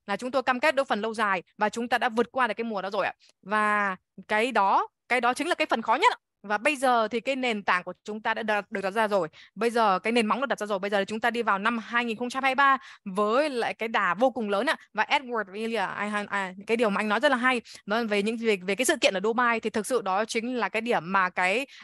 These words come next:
ma thuật của chúng ta, điều kỳ diệu của chúng ta xảy ra. Nếu mà các bạn cam kết đối với cái sự kiện đó, đây là điều mà chúng tôi xin hứa với các bạn. Chúng tôi xin hứa với các bạn là, là cái hoạt động kinh doanh của các bạn và cái đà của các bạn và năng lượng của các bạn và cuộc đời của bạn và tầm nhìn của các bạn vào trong tương lai và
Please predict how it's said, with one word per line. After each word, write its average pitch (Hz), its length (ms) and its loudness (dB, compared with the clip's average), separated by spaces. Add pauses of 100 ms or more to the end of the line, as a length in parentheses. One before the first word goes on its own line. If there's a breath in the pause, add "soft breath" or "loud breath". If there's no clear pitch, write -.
ma 233 320 2
thuật - 180 -2
của 202 100 -6
chúng 226 160 -8
ta, 226 180 2
điều 208 120 0
kỳ 226 100 2
diệu 214 160 2
của 202 40 -8
chúng 220 140 -6
ta 220 100 -2
xảy 175 140 -6
ra. 208 180 0
Nếu 196 140 -2
mà 247 80 0
các 247 80 -8
bạn 214 120 -2
cam 233 180 0
kết 277 200 0
đối 208 200 -2
với 240 120 0
cái 254 60 -6
sự 247 100 -2
kiện 202 180 -4
đó, 185 260 0 (220 loud breath)
đây 240 140 2
là 240 80 2
điều 208 200 -2
mà 196 120 -2
chúng 226 140 -8
tôi 247 100 -2
xin 233 140 -4
hứa 202 100 0
với 220 80 -6
các 247 60 0
bạn. 220 80 -4
Chúng 233 120 -6
tôi 247 120 0
xin 294 200 -2
hứa 320 160 4
với 339 100 4
các 349 80 4
bạn 339 160 4 (300 loud breath)
là, 208 600 0 (720)
là 220 400 -4 (220 loud breath)
cái 220 100 0
hoạt 262 160 2
động 240 120 -8
kinh 269 120 2
doanh 269 120 2
của 220 60 -6
các 208 60 -10
bạn 220 200 2
và 196 80 -4
cái 226 140 -4
đà 233 240 2
của 196 80 -4
các 226 60 -8
bạn - 200 0
và 196 80 -4
năng 262 280 -2
lượng 311 180 4
của 208 60 -4
các 226 100 -10
bạn 214 160 0
và 202 80 -8
cuộc 220 180 -2
đời 220 120 0
của 214 80 -6
bạn 226 160 -2
và 208 60 -4
tầm 214 300 0
nhìn 233 160 0
của 196 60 -4
các 220 80 -10
bạn 208 140 0
vào 202 120 0
trong 240 160 -2
tương 254 180 -2
lai 254 260 2 (260 loud breath)
và 269 560 4